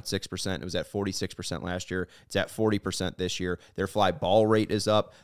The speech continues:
Uh, their line drives went down from twenty-one percent to seventeen percent, but their fly ball rate went from uh, I think it was, let me see, thirty-two percent up to forty percent, so an eight percent in fly ball rate. So the White Sox are hitting the ball in the air. That's what we wanna see. They're hitting the ball hard.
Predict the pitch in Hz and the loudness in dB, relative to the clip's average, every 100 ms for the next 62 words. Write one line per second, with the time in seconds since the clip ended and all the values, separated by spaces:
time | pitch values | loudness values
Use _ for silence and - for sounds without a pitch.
0 | - 87 92 95 101 101 95 98 98 101 | -2 0 2 2 2 2 2 2 2 -2
1 | 95 95 95 92 90 90 - 107 98 98 | -2 0 0 -2 -4 -4 -2 0 0 -2
2 | 110 - 95 - - 95 90 107 98 95 | -4 -4 -4 -2 0 0 -2 -6 -6 -4
3 | 98 90 - _ 92 104 101 98 92 95 | -4 -4 -8 _ -2 -2 2 2 4 2
4 | 92 95 90 - 98 - 92 85 - _ | 2 0 -4 -6 -8 -4 -4 -4 -10 _
5 | - 90 - 90 113 131 110 - 95 92 | 0 0 0 -2 -4 -4 -6 -2 -2 0
6 | 92 90 90 90 90 90 78 80 - 123 | -2 -2 -4 -6 -8 -8 -8 -10 0 2
7 | 127 - 123 113 - 104 - 95 - 92 | 2 0 -2 -2 -2 -2 -4 -8 -6 -6
8 | - - 95 92 - - 73 - 90 85 | -4 -4 -4 -4 -10 -10 -12 -8 -8 -4
9 | - - 107 - 90 80 - _ 95 92 | -4 -4 -6 -4 -6 -6 -18 _ -6 -4
10 | 85 85 82 82 - - - 90 95 110 | -4 -4 -4 -4 -6 -4 -2 0 2 2
11 | 123 143 127 123 113 123 127 120 120 117 | 4 2 0 -2 -2 0 4 4 6 2
12 | - 113 123 107 - 110 113 113 113 - | 2 2 2 0 0 -2 0 0 0 0
13 | 110 117 104 95 110 117 110 110 104 - | -2 0 0 -2 -4 -4 2 2 2 2
14 | 113 120 | 6 6